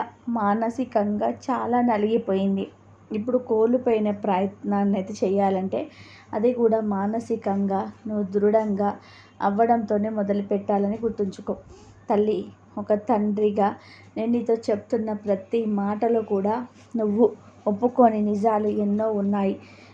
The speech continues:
నువ్వు భరించలేని మాటలు కూడా ఎన్నో ఉండవచ్చు. కానీ ఏది జరిగినా కూడా నీ మంచి కోసమే నీ బాబా, నీ తండ్రి అయిన బాబా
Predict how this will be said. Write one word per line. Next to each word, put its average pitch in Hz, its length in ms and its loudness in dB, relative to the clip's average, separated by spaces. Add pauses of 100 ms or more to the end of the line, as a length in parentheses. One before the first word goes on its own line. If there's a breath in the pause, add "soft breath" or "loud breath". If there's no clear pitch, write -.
(160 loud breath)
నువ్వు 226 320 2
భరించలేని 214 960 2 (440 loud breath)
మాటలు 220 460 0
కూడా 220 200 4
ఎన్నో 208 420 2
ఉండవచ్చు. 208 600 2 (140)
కానీ 214 380 0 (400 loud breath)
ఏది 220 500 2
జరిగినా 208 520 0
కూడా 202 400 -2 (640 loud breath)
నీ 220 240 -4
మంచి 208 580 -2
కోసమే 208 800 -2
నీ 208 200 0 (300)
బాబా, 208 500 0
నీ 208 180 -2
తండ్రి 208 480 -2
అయిన 202 280 0
బాబా 202 500 -4